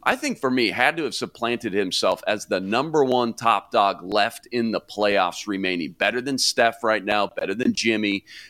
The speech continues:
Mavs cruise, one twenty-three ninety, stunned the Suns home crowd. Luka puts up thirty-five and ten.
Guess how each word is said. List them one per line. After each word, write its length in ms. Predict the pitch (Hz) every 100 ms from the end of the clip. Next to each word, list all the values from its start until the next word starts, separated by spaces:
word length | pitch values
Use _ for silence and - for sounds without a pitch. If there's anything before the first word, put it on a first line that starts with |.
| -
Mavs 420 | 104 113 135 -
cruise, 400 | - 120 123 110
one 240 | 104 113 117
twenty-three 580 | 123 127 117 113 123
ninety, 420 | 117 101 101 104 104
stunned 500 | - - 117 120 127
the 60 |
Suns 380 | 110 117 107 104
home 220 | 107 101 95
crowd. 340 | 101 95 92 - - _
Luka 340 | 110 185 170
puts 320 | 160 156 143 143
up 160 | 127
thirty-five 640 | - 135 127 - 107 98
and 160 | 78 -
ten. 440 | - 139 139 139